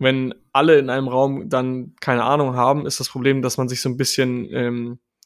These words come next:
ja, da reinsteigert. Keiner weiß halt die Lösung dafür und das bringt einem dann auch nichts, ne? Also man braucht halt quasi immer einen extern, so wie du zum Beispiel jetzt in diesem Fall. Ich weiß nicht, ob aus deiner Gruppe alle bei uns Mitglied sind, aber zum Beispiel du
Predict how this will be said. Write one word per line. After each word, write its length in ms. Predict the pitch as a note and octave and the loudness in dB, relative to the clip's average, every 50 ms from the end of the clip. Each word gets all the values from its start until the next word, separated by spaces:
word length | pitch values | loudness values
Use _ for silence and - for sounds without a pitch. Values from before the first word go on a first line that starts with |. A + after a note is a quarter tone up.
| - - _ _ _ _ _ - _ _ _ _ _ | -20 -20 _ _ _ _ _ -20 _ _ _ _ _
ja, 300 | _ B2 B2 B2+ C3 C3 | _ -6 -4 -4 -4 -4
da 160 | B2+ - C3 B2 | -4 -6 -8 -4
reinsteigert. 480 | B2 C3+ D3+ D3+ - D3+ C#3 C3 C3 | -2 -2 -2 -2 -4 -4 -4 -4 -6
Keiner 300 | B2 B2 D3 D#3+ E3 D3+ | -4 -2 0 2 2 2
weiß 160 | C#3+ C#3+ C3+ | 2 0 0
halt 80 | D3 C3+ | -2 -6
die 60 | C#3 | -2
Lösung 300 | C3+ D3+ D#3 D3+ D3+ C3 | -2 -2 0 0 -2 -6
dafür 280 | A#2+ A#2+ - - B2+ A2+ | -6 -8 -8 -8 -10 -10
und 60 | A2+ | -10
das 100 | A#2+ - | -10 -8
bringt 200 | _ - C3 - | _ -10 -8 -6
einem 140 | - B2+ B2 | -8 -6 -6
dann 160 | B2+ A#2+ A#2 | -6 -4 -2
auch 160 | F2 A#2+ A#2 | -2 -2 -2
nichts, 240 | A#2 A2 G2 - - | -4 -8 -8 -6 -6
ne? 80 | C#3 C#3 | -4 -4
Also 140 | C3+ A#2 | -2 -2
man 160 | A#2 A#2 A#2 A#2+ | -2 -4 -2 -2
braucht 140 | B2 A#2+ | -2 -2
halt 100 | C3 A#2+ | -2 -4
quasi 240 | - - B2 A#2 A#2 | -4 -4 -4 -4 -2
immer 180 | - C3+ B2+ - | 0 0 0 0
einen 200 | A#2 C3 C3 G#2 | 0 0 -2 -2
extern, 360 | - - - - C#3+ C3+ C#3 - - - - | -4 -6 -4 0 0 0 0 -2 -10 -18 -18
so 160 | _ - C#3 C3+ | _ -2 -2 0
wie 60 | C3+ | 2
du 120 | C3 F#3+ | 2 0
zum 220 | A3 - - G3 E3 | 0 0 0 0 2
Beispiel 300 | D#3+ E3 - - D3+ D3 | 2 0 0 0 0 0
jetzt 120 | C#3+ C#3 | 0 0
in 60 | C3 | -4
diesem 180 | C3+ D3+ D#3+ D#3 | -4 -4 -4 -4
Fall. 320 | D#3 - C#3 C#3 C#3+ C3+ - - _ _ _ _ _ _ _ _ _ _ _ _ _ _ - | 0 2 4 4 4 4 0 -16 _ _ _ _ _ _ _ _ _ _ _ _ _ _ -10
Ich 140 | D#3+ - | -2 4
weiß 140 | D#3 C#3+ C#3 | 4 4 4
nicht, 80 | D3+ C3+ | 4 -2
ob 100 | B2+ - | 0 0
aus 140 | - C#3+ - | -4 0 2
deiner 240 | - D3 C#3+ C#3+ | 2 4 4 4
Gruppe 380 | C#3 D#3+ C#3+ - D3 C#3 C3+ - - | 2 0 2 6 6 6 6 6 4
alle 180 | B2+ C3 C#3 | 2 4 4
bei 100 | C3 C3 | 4 4
uns 200 | G#2+ B2 C3+ C3+ | 4 2 0 0
Mitglied 300 | - D3 D#3 - D#3+ D3+ | 0 -2 2 2 0 0
sind, 220 | - - D#3 D3+ B2+ | 2 0 0 2 2
aber 240 | B2 - B2+ B2+ B2+ - - - - - - - _ _ _ | 0 0 0 -2 -2 -6 -20 -20 -20 -20 -20 -20 _ _ _
zum 140 | _ - C3+ | _ -4 2
Beispiel 260 | C3+ C#3 C3+ - C3+ | 2 2 4 2 -2
du 460 | B2+ C3+ D3 D#3 E3+ E3 D#3+ D#3+ - | -2 2 2 6 6 6 4 2 -4